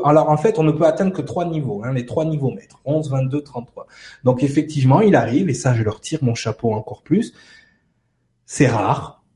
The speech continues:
parce qu'en règle générale, quand t'es un walk-in, autant envoyer toute la cavalerie, hein, comme ça, au moins, on est sûr qu'il n'y a pas de souci, mais des fois, le soi supérieur, il dit, « Oh, allez, je vais juste l'envoyer ma version onze pour l'aider à traverser. » Mais ça suffit pas. Donc, on dit, « Bon,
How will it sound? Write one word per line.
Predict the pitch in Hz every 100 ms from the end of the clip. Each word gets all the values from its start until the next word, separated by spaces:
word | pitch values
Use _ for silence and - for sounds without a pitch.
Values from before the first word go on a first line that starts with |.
| _ -
parce | 113
qu'en | - 123
règle | 135
générale, | 131 135 139 139
quand | 127
t'es | 135
un | 123
walk-in, | 120 120 139 131
autant | 147 156 185 185
envoyer | 156 156 143
toute | 208 208
la | 190
cavalerie, | 185 170 160 143 143 - -
hein, | 135 147
comme | 135
ça, | 127 147
au | 139
moins, | 127
on | 127
est |
sûr | 120 - 139
qu'il | 123
n'y |
a |
pas | 107 143
de | -
souci, | 131 -
mais | 220 175
des | 139
fois, | - 240 254
le | 127 123
soi | 120 165 156
supérieur, | 143 131 135 202
il | 165
dit, « | 156 156 - -
Oh, | 104
allez, | 117 127 123 - -
je | 117
vais | 123
juste | 135 196 190
l'envoyer | 165 156 156 180 180 120
ma | 127 185
version | 175 160 - 151 156 151
onze | 143 180 214 135 - _ _ _
pour | 170 175
l'aider | 160 151
à | 147
traverser. » | 135 123 113 - _ _ _ 139
Mais | 190
ça | 127
suffit | - 104 -
pas. | - - _ _ _ _ _ _ _ - - -
Donc, | 117
on | 117
dit, « |
Bon, | 110 107 101